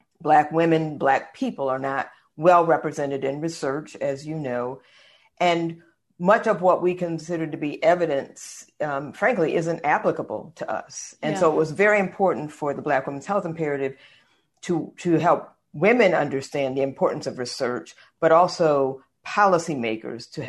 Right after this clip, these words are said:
Speaker 1: to understand the importance of research and why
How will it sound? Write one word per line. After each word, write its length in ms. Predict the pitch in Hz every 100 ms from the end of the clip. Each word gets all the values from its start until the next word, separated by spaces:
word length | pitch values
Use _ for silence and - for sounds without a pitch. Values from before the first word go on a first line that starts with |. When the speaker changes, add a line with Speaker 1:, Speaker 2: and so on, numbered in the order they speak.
| -
Speaker 1:
to 120 | 165
understand 440 | 143 127 - 127 123
the 60 |
importance 380 | 120 120 160 127
of 80 | 123
research 440 | 123 - 135 123 - _ -
and 220 | 131 123
why 460 | 135 131 131 127